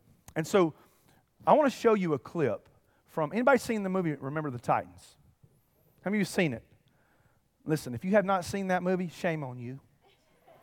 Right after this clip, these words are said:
'Cause that's your pastor's favorite movie in the whole world. But if you know the story, you know that this was set, I think it was the early seventies, right? It was somewhere in that, that period where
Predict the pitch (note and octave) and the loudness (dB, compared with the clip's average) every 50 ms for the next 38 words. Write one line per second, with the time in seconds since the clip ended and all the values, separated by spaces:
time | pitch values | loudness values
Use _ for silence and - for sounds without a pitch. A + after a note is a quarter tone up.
0 | _ _ _ - - - - _ _ _ _ - - _ _ _ _ _ - D3+ | _ _ _ -20 -20 -20 -20 _ _ _ _ -20 -20 _ _ _ _ _ 0 6
1 | E3+ G#3+ G#3+ - G3 E3+ - - F#3+ F3+ E3 - - C#3 - - F#3+ F3 E3 D#3+ | 6 6 6 6 0 -6 4 4 4 4 4 2 -6 -10 -4 0 0 0 0 0
2 | C#3+ D#3 E3 D#3 C3 A#2+ A#2 A#2 A2+ B2+ C#3 C#3 C3+ C#3 C3 G2+ F2+ E2+ - - | -4 -6 -6 -6 -6 -6 -8 -8 -8 -6 -6 -4 -4 -4 -4 -6 -8 -10 -18 -20
3 | _ _ _ _ _ _ _ _ - - _ _ _ _ _ _ _ _ _ _ | _ _ _ _ _ _ _ _ -20 -20 _ _ _ _ _ _ _ _ _ _
4 | _ _ _ _ _ _ E3 E3+ D#3 - F#3 G3 A#3 C#4 D#4+ D#4+ A#3 - - - | _ _ _ _ _ _ 0 2 2 0 2 8 8 8 8 8 0 -4 -6 2
5 | - F4 F4 C#4+ G#3 E3 D#3 D#3 F3+ A3 A#3 G3 A3+ C#4 D4+ C#4 G3 D#3 C#3+ C3+ | 10 12 12 12 12 10 8 6 4 2 0 2 4 6 8 8 8 8 6 4
6 | C#3+ D#3+ D#3 - - - - - - _ _ _ _ - F3 E3+ E3 G#3+ A3 - | 0 -2 -4 -10 -20 -20 -20 -20 -20 _ _ _ _ -2 0 2 2 0 0 0
7 | A3+ G3 - - - - C4+ C4+ A#3+ F#3+ F3 - - - - - _ _ _ - | -4 -4 -6 -6 6 10 10 12 12 10 8 6 0 -10 -20 -20 _ _ _ -20
8 | _ _ _ _ _ _ _ _ - C#3+ - - C#3 A#3+ G#3 D#3+ C#3 D#3 E3+ F3+ | _ _ _ _ _ _ _ _ -8 -2 -2 -2 -2 0 -4 -4 0 4 4 4
9 | F3+ E3 C#3 - - G3 E3+ C#3+ B2 A2+ G#2+ A2 A2 B2+ C3 D3+ E3+ E3 C#3+ A#2+ | 4 4 0 0 2 2 2 2 2 -4 -8 -8 -4 -2 -2 0 0 -2 -4 -6
10 | C3 C3 A#2 - - - - F#3 F3 E3 D3 C3+ C3+ C3+ - - - D3 C#3+ - | -8 -8 -8 -10 -14 -8 -6 -4 -4 -4 -2 -2 -2 -4 -4 -4 -4 -4 -4 -2
11 | - E3+ E3 D3+ B2+ B2 C3+ C3 B2 A#2 | -2 -2 -2 -2 -2 -2 -4 -4 -4 -6